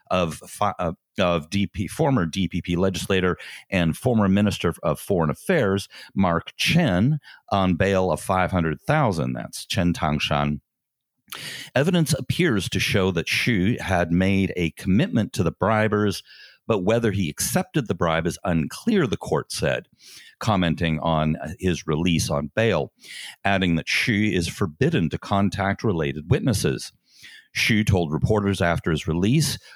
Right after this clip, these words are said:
quote, "I cannot disclose the dis-, the details about the case, but I am absolutely innocent."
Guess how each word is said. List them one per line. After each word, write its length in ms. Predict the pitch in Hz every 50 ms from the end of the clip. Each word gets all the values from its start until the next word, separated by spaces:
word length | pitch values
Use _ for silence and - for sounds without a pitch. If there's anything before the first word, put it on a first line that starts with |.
| - -
quote, 240 | - 127 120 120 -
"I 100 | 110 104
cannot 380 | - - - 120 127 120 101 101
disclose 720 | 107 98 - - - - 139 151 175 180 175 - - -
the 100 | 139 117
dis-, 220 | 123 117 101 -
the 140 | - 92 87
details 480 | 82 104 101 - - 101 90 85 - -
about 240 | - 82 71 -
the 60 | - -
case, 460 | - - 135 131 131 123 143 - - - - - - - - _ _ -
but 280 | 98 90 107 107 - -
I 120 | 87 85
am 140 | 80 78 - -
absolutely 840 | - 104 117 120 117 - - 131 117 90 85 80 - - 85 76 - _ -
innocent." 520 | 123 143 151 131 - - 87 73 62 -